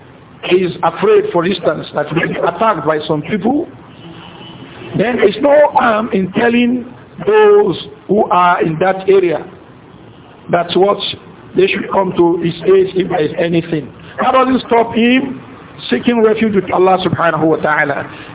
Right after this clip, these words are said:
because those people are present there. You can see them, they can see him.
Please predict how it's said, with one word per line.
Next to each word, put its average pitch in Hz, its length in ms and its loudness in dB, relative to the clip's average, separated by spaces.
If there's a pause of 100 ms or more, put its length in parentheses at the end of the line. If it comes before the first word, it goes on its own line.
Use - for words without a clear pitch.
because 202 260 4
those 254 160 2
people - 320 0
are - 180 0
present 202 440 0 (100)
there. 196 320 2 (800)
You 147 120 -6
can 175 160 0 (100)
see 247 100 2
them, 220 180 0
they 196 80 4
can 185 220 -2 (100)
see 233 120 0
him. 233 420 -2